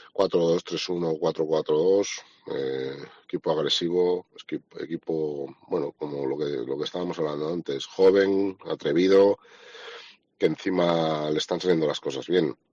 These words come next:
Cuando, cuando estás en esa dinámica con la flecha para arriba, como yo digo, pues los jóvenes se, eh, cogen más peso y, y en eso el, el Valencia es un, un equipo muy peligroso, porque, porque defensivamente es un equipo fuerte y luego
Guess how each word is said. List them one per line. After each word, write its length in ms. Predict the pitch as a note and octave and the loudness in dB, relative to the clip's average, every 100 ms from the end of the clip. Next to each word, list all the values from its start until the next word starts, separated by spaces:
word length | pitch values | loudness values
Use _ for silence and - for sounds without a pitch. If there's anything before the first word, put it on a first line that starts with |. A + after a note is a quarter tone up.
| _ | _
Cuando, 720 | - D#2 D2+ C#2 C#2 C2+ B1+ B1+ | -8 -4 -4 -4 -4 -4 -6 -8
cuando 200 | C#2+ D#2+ | -6 -4
estás 240 | - F#2 | -2 0
en 120 | G2 F#2 | 2 2
esa 180 | F#2 | 4
dinámica 380 | F2+ F2+ F#2+ F#2 | 4 6 6 4
con 120 | F2+ | 2
la 80 | F2+ | 0
flecha 260 | F#2 F#2 F2+ | 0 0 0
para 160 | F2+ | 0
arriba, 240 | F2 F#2 F2+ | 2 4 4
como 160 | F#2 | 2
yo 140 | E2+ E2+ | 0 2
digo, 180 | F#2+ F#2 | 0 0
pues 160 | F2 | -2
los 100 | D2+ | -2
jóvenes 300 | - F2 F2 | -2 -2 0
se, 260 | - D#2+ D#2+ _ - - - - - - | 0 0 -2 _ -20 -20 -20 -20 -20 -4
eh, 380 | F2+ E2 D#2 C#2+ | 0 2 2 2
cogen 320 | - F#2+ G2 | 2 4 4
más 180 | F#2+ F2 | 2 2
peso 540 | - G#2+ - A#2 A#2+ | 2 4 6 8 8
y, 500 | A2 D#2+ D#2 C#2+ C#2 - _ _ - - - - | 8 4 0 -2 -6 -10 _ _ -20 -20 -16 0
y 120 | F2+ | 2
en 80 | E2+ | 2
eso 320 | E2+ F#2+ F#2 | 4 6 6
el, 560 | F2 E2 D#2 D2 C#2 - | 6 2 2 0 -2 -2
el 120 | E2 | 0
Valencia 420 | D#2+ E2+ E2 G2 | 0 0 0 0
es 100 | F#2 | 0
un, 500 | F2 D#2+ C#2 C2 A#1+ - | 0 -2 -6 -10 -14 -8
un 100 | D#2+ | 0
equipo 240 | F2 E2 D#2+ | 0 0 -2
muy 140 | D2+ | -4
peligroso, 520 | - C#2+ C2+ E2 B1+ B1 - | -4 -2 -2 -2 -6 -14 -14
porque, 640 | C2 C#2+ C#2 C#2 B1+ B1+ A#1 - | -12 -8 -8 -6 -6 -8 -10 -10
porque 280 | C#2 - C2+ C2 | -12 -6 -4 -4
defensivamente 680 | - E2 - F2 F2 E2+ | -4 -4 0 2 2 0
es 80 | E2 | -4
un 100 | E2 | -4
equipo 240 | D#2+ D#2 | -4 -4
fuerte 360 | D#2 - D#2 F#2+ | -2 -2 0 0
y 20 | |
luego 540 | E2 D2 D2 D2 C#2+ | 0 -2 -4 -4 -6